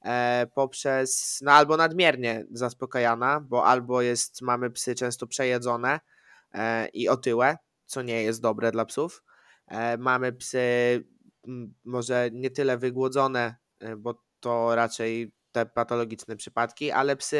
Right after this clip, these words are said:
jedzące bardzo często słabej jakości pożywienie,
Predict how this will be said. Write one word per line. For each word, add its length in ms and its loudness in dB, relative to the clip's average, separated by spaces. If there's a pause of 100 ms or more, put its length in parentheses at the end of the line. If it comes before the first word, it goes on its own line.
(140)
jedzące 480 0
bardzo 280 0
często 300 -10
słabej 440 0
jakości 440 -6
pożywienie, 600 -6